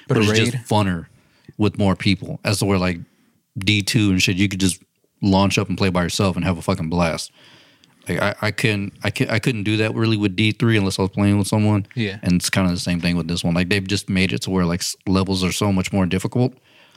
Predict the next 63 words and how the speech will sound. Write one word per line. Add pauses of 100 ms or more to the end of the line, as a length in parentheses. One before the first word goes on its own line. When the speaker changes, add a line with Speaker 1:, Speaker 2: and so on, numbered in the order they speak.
(400)
Speaker 2:
especially
on
tier
two.
You
can't
do
it
by
yourself.
Like,
you
need
somebody. (420)
Speaker 1:
To
help
you.
Speaker 2:
Yeah,
and
it's,
but
it's
better
that
way.
It's
funner
that
way,
especially
if
I'm
a
barbarian, (420)
you're
a
sorcerer, (540)
uh,
Jamar's
a,
a
rogue, (100)
or
you
know
what
I
mean?
Like,
there's
Speaker 1:
Something
like
that,
yeah.
Speaker 2:
you
can
tag
team
them
in
all
different
ways,